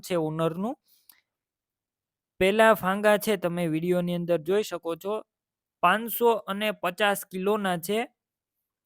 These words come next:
તમે વીડિયોની અંદર જોઈ શકો છો, ઉમિયા, શ્રી ઉમિયાના છે ફાંગા,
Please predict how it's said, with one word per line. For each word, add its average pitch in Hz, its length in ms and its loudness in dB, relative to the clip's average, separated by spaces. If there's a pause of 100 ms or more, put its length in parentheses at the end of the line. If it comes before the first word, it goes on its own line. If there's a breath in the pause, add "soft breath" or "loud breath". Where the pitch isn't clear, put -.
(880)
તમે 151 220 -6 (140)
વીડિયોની 160 320 -4
અંદર 156 240 -2
જોઈ 185 220 -2
શકો 165 240 -6
છો, 190 180 -6 (1800)
ઉમિયા, 175 480 -2 (120)
શ્રી 180 260 -6 (200)
ઉમિયાના 180 580 -2
છે 170 120 -4
ફાંગા, 175 480 -4